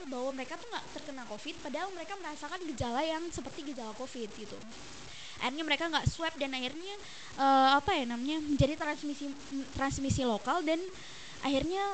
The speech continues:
berdampak pada keluarga dan kerabat mereka. Nah, mungkin ini juga salah satu penyebab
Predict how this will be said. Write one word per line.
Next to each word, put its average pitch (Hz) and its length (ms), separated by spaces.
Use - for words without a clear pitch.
berdampak 277 400
pada 302 400
keluarga 277 320
dan 277 160
kerabat 240 320
mereka. 220 480
Nah, 214 80
mungkin 294 320
ini 311 240
juga 269 240
salah 302 240
satu 294 160
penyebab 277 320